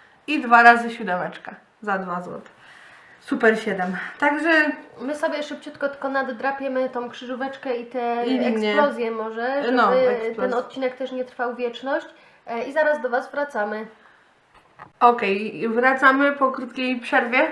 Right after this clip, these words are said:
Speaker 1: dla was prawie. W ogóle nie było przerwy, ale dla nas troszeczkę było. Y, i zaczynamy drapać. Trochę sobie to naddrapałyśmy.
Speaker 2: Jeszcze nie ułożyła się żadna linia, ani,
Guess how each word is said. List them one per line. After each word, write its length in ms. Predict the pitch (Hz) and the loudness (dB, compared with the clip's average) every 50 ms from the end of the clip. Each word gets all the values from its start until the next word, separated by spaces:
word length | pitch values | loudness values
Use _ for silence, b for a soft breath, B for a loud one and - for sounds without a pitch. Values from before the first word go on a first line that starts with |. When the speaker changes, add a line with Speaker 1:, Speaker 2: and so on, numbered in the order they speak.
| 277 240 | 2 6
Speaker 1:
dla 160 | 233 233 226 | 6 8 8
was 240 | 220 220 226 220 - | 8 6 4 2 -2
prawie. 380 | - 262 247 226 214 220 220 | 2 4 4 6 6 4 2
W 60 | 226 | 2
ogóle 300 | 247 247 240 247 240 240 | 0 0 0 2 0 2
nie 120 | 240 240 247 | 0 0 -2
było 180 | 233 233 233 | -2 -2 -2
przerwy, 380 | 233 233 - 240 233 240 269 254 | -2 -4 -4 -6 -2 0 2 4
ale 180 | 240 233 233 220 | 4 4 4 4
dla 160 | 240 254 233 | 4 4 4
nas 240 | 226 226 233 233 - | 4 4 2 0 -2
troszeczkę 420 | 226 220 220 220 214 - - 220 196 | -6 -6 -4 -6 -6 -6 -6 -6 -2
było. 260 | 196 226 254 277 B B B B B B B B B B _ - | 2 4 4 4 B B B B B B B B B B _ -2
Y, 440 | 220 226 226 226 233 226 226 233 233 | 0 2 4 4 2 2 0 -2 -4
i 840 | 220 240 254 254 247 247 247 247 247 247 240 240 240 247 247 247 254 254 | -4 -4 -4 -2 -2 -2 -4 -4 -4 -4 -4 -4 -4 -6 -6 -8 -10 -4
zaczynamy 520 | - 311 302 294 - 330 330 311 294 311 330 | -2 0 0 0 2 4 4 6 6 4 2
drapać. 460 | 330 330 294 - 214 196 196 196 - - - | 4 4 4 4 4 2 0 -2 -6 -10 -6
Trochę 300 | - 254 254 254 247 240 | -4 -2 0 0 0 0
sobie 240 | 247 240 220 226 | -2 0 0 -2
to 100 | 220 226 | -2 -2
naddrapałyśmy. 920 | 226 220 226 220 214 202 220 226 220 - 226 220 220 254 240 - 277 269 262 277 277 - - - - B B B B B B B B B B B B B B B B B B B _ _ _ - - 226 | -2 0 0 -2 -2 -2 -4 -2 0 2 4 4 4 2 0 0 0 2 2 2 0 -2 -8 -12 -16 B B B B B B B B B B B B B B B B B B B _ _ _ -18 -12 -10
Speaker 2:
Jeszcze 680 | 233 277 262 - - 269 262 262 254 240 226 240 247 | -10 -8 -10 -8 -4 -2 0 2 2 2 0 -2 -4
nie 160 | 247 254 254 | -4 -2 -2
ułożyła 360 | 247 247 240 233 226 226 214 214 | 0 0 -2 -2 -2 -4 -6 -6
się 160 | - 220 220 | -8 -10 -8
żadna 320 | 214 208 208 220 208 214 | -6 -6 -6 -6 -6 -6
linia, 360 | 240 277 277 277 269 262 254 | -6 -6 -4 -4 -2 -2 -2
ani, 480 | - 220 220 220 220 214 220 220 220 | -4 -6 -8 -8 -10 -12 -12 -12 -12